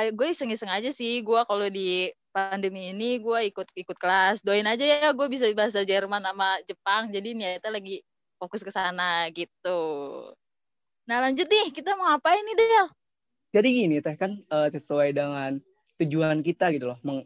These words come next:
Speaker 2: memberikan inspirasi kepada semuanya. Gini,
Speaker 1: Yap,
Speaker 2: Teh,
Speaker 1: betul.
Speaker 2: bentar dulu. Lu,
Speaker 1: Apa tuh?
Speaker 2: eh, kepengen nggak sih berprestasi gitu? Gua, gua, gua mau nanya, pertama kali lu berprestasi kapan sih, Teh?
Speaker 1: Waduh,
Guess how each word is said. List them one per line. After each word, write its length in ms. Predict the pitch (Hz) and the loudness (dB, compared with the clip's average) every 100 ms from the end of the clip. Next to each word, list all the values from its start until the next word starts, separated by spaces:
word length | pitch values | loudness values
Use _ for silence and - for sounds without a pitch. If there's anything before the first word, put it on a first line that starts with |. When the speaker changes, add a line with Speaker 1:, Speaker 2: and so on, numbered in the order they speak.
| _ | _
Speaker 2:
memberikan 480 | 160 139 139 143 165 | -4 -2 -2 0 0
inspirasi 680 | 185 151 - 143 135 135 170 | 0 -4 -4 -4 -4 -4 -6
kepada 400 | 151 127 127 165 | -4 -4 -2 -4
semuanya. 640 | 185 180 190 165 131 120 120 _ _ _ - | -4 -4 0 0 -2 -8 -16 _ _ _ -2
Gini, 160 | 180 | 0
Speaker 1:
Yap, 80 | 294 | 4
Speaker 2:
Teh, 180 | 202 165 190 | 4 4 4
Speaker 1:
betul. 140 | 196 | 0
Speaker 2:
bentar 200 | 185 160 170 | 2 2 2
dulu. 240 | 170 165 143 - _ _ | 4 4 2 -6 _ _
Lu, 180 | 185 233 - | 2 2 2
Speaker 1:
Apa 80 | 220 | -2
tuh? 160 | 190 175 | -4 -4
Speaker 2:
eh, 200 | - 165 160 | 0 2 0
kepengen 400 | - 185 208 185 | -2 0 2 2
nggak 100 | 160 | 0
sih 140 | 190 | -2
berprestasi 680 | 185 151 151 196 143 143 180 | -2 -2 -4 -4 -4 -4 -2
gitu? 240 | 165 151 135 | -2 -4 -4
Gua, 320 | 151 202 190 - - | 2 4 4 -2 -6
gua, 320 | 175 208 226 - 95 | 2 4 4 -2 -8
gua 200 | - 208 233 | -2 0 2
mau 160 | 208 | 2
nanya, 240 | 165 143 135 _ _ _ _ _ | 2 0 -4 _ _ _ _ _
pertama 400 | - 175 175 175 | -4 0 0 0
kali 160 | 175 180 | 2 2
lu 160 | 180 | 2
berprestasi 560 | 175 175 175 175 180 247 | 0 0 0 0 -2 0
kapan 240 | 196 156 | 2 2
sih, 160 | 190 202 | 0 -2
Teh? 120 | 214 - - - - - - _ _ _ _ _ 285 | -4 -8 -12 -12 -12 -16 -20 _ _ _ _ _ 0
Speaker 1:
Waduh, 400 | 302 285 247 | 2 2 2